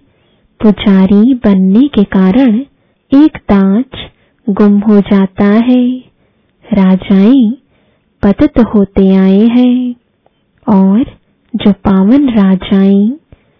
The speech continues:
सूर्यवंशी, चंद्रवंशी पास्ट हो गए हैं, उनके चित्रों की पूजा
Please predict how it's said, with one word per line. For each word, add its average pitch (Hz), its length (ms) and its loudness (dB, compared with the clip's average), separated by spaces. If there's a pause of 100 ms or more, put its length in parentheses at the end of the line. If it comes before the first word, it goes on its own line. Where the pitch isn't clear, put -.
(340)
सूर्यवंशी, 208 920 0 (840)
चंद्रवंशी 190 1000 2
पास्ट - 720 -4 (120)
हो 202 100 0
गए 190 360 0 (180)
हैं, 240 320 -2 (420)
उनके 196 340 0
चित्रों 233 540 -2
की 208 220 -2
पूजा 196 720 -2